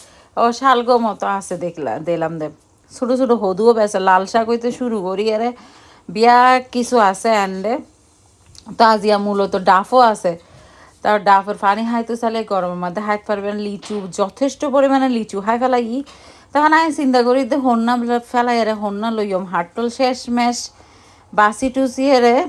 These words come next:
হন্না হাটার লই, লই আনতো দেবাল্লাই পুরা বিরিয়ান তখন সঙ্গে, তারপরে দেবেন এরি। তো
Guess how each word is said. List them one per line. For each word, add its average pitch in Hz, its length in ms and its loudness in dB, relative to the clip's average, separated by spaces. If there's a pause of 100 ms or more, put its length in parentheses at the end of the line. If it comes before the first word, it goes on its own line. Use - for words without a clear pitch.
(280)
হন্না 233 220 4
হাটার 240 400 2
লই, 233 220 2 (120)
লই 220 440 0
আনতো 214 260 0
দেবাল্লাই 208 560 0
পুরা 180 200 0
বিরিয়ান 202 400 -2
তখন 196 340 -6
সঙ্গে, 190 480 -4 (140)
তারপরে 175 400 -4
দেবেন 170 380 -6
এরি। 156 220 -10 (680)
তো 294 80 -2